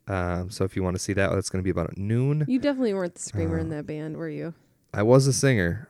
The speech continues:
Speaker 1: Um,
Speaker 2: Not the screamer, though.
Speaker 1: No, I didn't scream. That, that was the bass. Well, that was one of the bass players. We switched a lot of, lot of
Speaker 2: You
Speaker 1: stuff
Speaker 2: were, you
Speaker 1: around.
Speaker 2: were a Destiny's Child band, switching a lot of
Speaker 1: Uh,
Speaker 2: people.
Speaker 1: that was actually my second band that I was in.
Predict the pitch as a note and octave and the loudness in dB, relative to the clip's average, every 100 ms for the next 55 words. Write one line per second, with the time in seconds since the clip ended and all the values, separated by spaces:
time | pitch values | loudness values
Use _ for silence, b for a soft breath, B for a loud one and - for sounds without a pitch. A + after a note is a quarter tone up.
0 | - D#2+ F2+ F2 E2+ - - G3+ D#3+ G2 | -8 -2 0 0 0 -6 -6 -6 -4 -6
1 | D#2 F#2+ F#2+ F#2+ F2+ F2+ G#2+ G2+ - - | -6 0 4 4 4 4 2 0 -6 -12
2 | - F#2 F2+ F2 F2 - F#2+ E2+ G2 F2 | -6 0 2 2 0 0 2 2 2 0
3 | E2+ E2+ - - F#2+ F#2+ F2+ F#2 F2+ E2+ | 0 0 -4 -4 2 2 2 0 0 -2
4 | F2 E2 F2 - F2 C3 - - - F2+ | -2 -2 -2 -2 -2 -2 -2 -4 -2 -2
5 | E2+ E2+ E2 - b b b b b b | 0 -2 -4 -8 b b b b b b
6 | _ - E2+ - G3 F3 F2 B2 E3 D#3+ | _ -10 -8 -2 0 2 2 2 0 -2
7 | D#3 - - D3+ - - E3 - F3+ G3 | -6 -8 -12 -12 -12 -12 -14 -12 -14 -14
8 | E2+ - F#3+ - _ _ - F#3 - E3+ | -14 -12 -14 -18 _ _ -16 -14 -12 -4
9 | G2+ F#2+ F#2 - F3+ - _ _ _ G2 | 0 2 0 -2 -8 -12 _ _ _ 0
10 | A2 A#2+ B2+ A#2+ G2 F#2 F#2 F2+ G2+ F#2 | 4 4 4 4 2 2 2 2 0 0
11 | F2 F2 F2 F2 F2 | 0 0 -2 0 -2